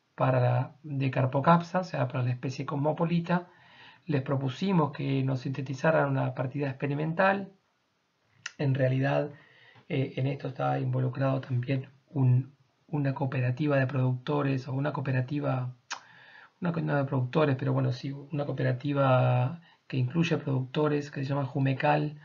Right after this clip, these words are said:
que incluye a los productores de, de esta región del país, de, de frutales de hoja caduca sobre todo, no solamente. Eh, nosotros simplemente hicimos una gestión, y la cosa es que esto fue el insumo fundamental para poder hacer este ensayo.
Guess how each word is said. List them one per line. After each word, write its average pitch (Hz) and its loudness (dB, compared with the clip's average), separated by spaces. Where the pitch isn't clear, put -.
que - -2
incluye 127 0
a - 0
los 131 0
productores 131 0
de, 123 0
de 139 -2
esta 127 -2
región 131 -2
del 127 0
país, 139 -2
de, 131 -2
de 131 -4
frutales 151 -2
de 156 0
hoja 151 2
caduca 156 0
sobre 143 -2
todo, 147 0
no 139 -2
solamente. 143 -4
Eh, 135 6
nosotros 175 4
simplemente 139 2
hicimos 139 0
una 127 0
gestión, 156 -2
y 156 -2
la 151 2
cosa 175 0
es 175 -2
que 165 0
esto 170 0
fue 165 2
el 151 4
insumo 151 4
fundamental 143 2
para 151 2
poder 139 2
hacer 135 2
este 127 -2
ensayo. 127 -4